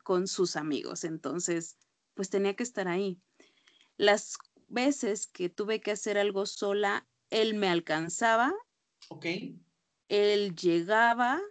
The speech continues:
Speaker 1: él se hacía presente.
Speaker 2: Ok. Ok.
Speaker 1: Pero en ese momento no era un problema para mí, o sea,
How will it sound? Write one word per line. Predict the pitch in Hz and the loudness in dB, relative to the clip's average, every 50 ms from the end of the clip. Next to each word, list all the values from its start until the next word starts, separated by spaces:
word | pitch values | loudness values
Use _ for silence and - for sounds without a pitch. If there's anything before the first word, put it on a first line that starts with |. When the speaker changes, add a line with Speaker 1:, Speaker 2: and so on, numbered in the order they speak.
| _ _ _ _ _ _ _ _ _ _ _ _ - - _ - - - | _ _ _ _ _ _ _ _ _ _ _ _ -20 -20 _ -18 -8 -6
Speaker 1:
él | 208 208 214 214 214 | -4 -2 -2 -4 -6
se | 190 - - 190 175 | -6 -10 -8 -8 -8
hacía | 175 - - 185 170 165 | -8 -8 -8 -8 -8 -8
presente. | - 175 180 175 - - 160 139 - - - 170 _ _ _ _ _ _ _ _ _ - - - - - - - - - - - _ - - - | -8 -12 -10 -10 -8 -8 -6 -6 -6 -10 -14 -20 _ _ _ _ _ _ _ _ _ -20 -18 -18 -18 -20 -20 -20 -20 -20 -20 -20 _ -20 -16 -10
Speaker 2:
Ok. | - 165 160 143 135 135 143 127 120 - - - _ _ _ _ _ _ _ _ _ _ - - - - _ _ _ _ _ - - | -6 -4 -4 -4 -4 -6 -6 -6 -6 -8 -12 -16 _ _ _ _ _ _ _ _ _ _ -20 -20 -20 -20 _ _ _ _ _ -16 -12
Ok. | 156 156 147 143 - 135 | -10 -10 -10 -8 -6 0
Speaker 1:
Pero | 139 226 233 | 2 2 4
en | 254 262 262 | 4 2 2
ese | 277 285 - 381 | 0 2 2 4
momento | 392 311 247 247 254 302 302 277 | 4 6 4 4 4 4 4 6
no | 269 262 269 277 | 6 6 4 2
era | 285 294 | 2 0
un | 311 285 | -2 -2
problema | 277 247 208 208 240 262 247 196 170 | -4 -6 -4 -4 -4 -2 -4 -4 -6
para | - 165 160 156 | -8 -8 -8 -6
mí, | 165 151 127 - - | -6 -8 -8 -8 -10
o | 175 | -10
sea, | 180 - - 196 170 | -10 -6 -4 -4 -4